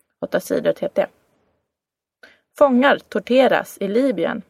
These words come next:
Tusentals människor sitter i fängelse efter kriget i Libyen. Det är människor som stödde den förre ledaren Gaddafi.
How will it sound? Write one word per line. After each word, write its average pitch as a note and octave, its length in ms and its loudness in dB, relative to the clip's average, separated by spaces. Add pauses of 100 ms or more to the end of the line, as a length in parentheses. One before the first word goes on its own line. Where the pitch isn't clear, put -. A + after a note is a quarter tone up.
(840)
Tusentals C#4+ 680 2
människor F#3 400 -2
sitter - 360 -8
i - 40 -4
fängelse A#3 760 -2
efter F#3+ 260 -4
kriget A3+ 500 -4
i - 80 -6
Libyen. G#3 540 -2 (580)
Det A#3 140 6
är G#3+ 40 4
människor F#3 480 0
som F#3 240 -8
stödde E3+ 400 2
den F#3 140 -4
förre F#3 300 -2
ledaren F#3 560 -2
Gaddafi. - 520 -2